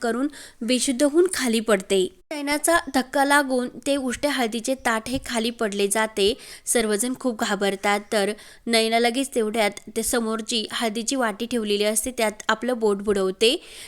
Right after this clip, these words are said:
तर राहुल हा नयनाला उचलतो. यांना रूममध्ये न्यावे लागेल म्हणून रूममध्ये घेऊन जातो, तर संगीतासुद्धा त्यांच्या मागे जाते. संगीता खूप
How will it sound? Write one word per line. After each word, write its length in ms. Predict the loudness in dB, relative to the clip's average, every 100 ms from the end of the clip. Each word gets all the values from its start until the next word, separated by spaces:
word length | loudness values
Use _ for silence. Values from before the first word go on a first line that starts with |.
| -2
तर 100 | 2
राहुल 320 | 4 4 6 6
हा 120 | 6
नयनाला 380 | 4 4 2 0
उचलतो. 720 | 0 0 0 0 2 2 2 -2 -18 -20 -8 -2
यांना 240 | 4 6
रूममध्ये 440 | 6 4 2 4
न्यावे 340 | 2 2 0 2
लागेल 360 | 2 2 2
म्हणून 340 | 2 0 0 -2 -4
रूममध्ये 420 | -2 -2 -2 -2
घेऊन 280 | -2 -2 0
जातो, 360 | -2 -2 -2 -2
तर 140 | 0
संगीतासुद्धा 800 | 0 0 -4 -2 -2 -2 0 0 -2 -12 -12 -2
त्यांच्या 280 | 0 0 0
मागे 340 | 0 2 0
जाते. 560 | 2 0 2 2 2 -6 _
संगीता 440 | -6 -4 -2 -2 -2
खूप 200 | 0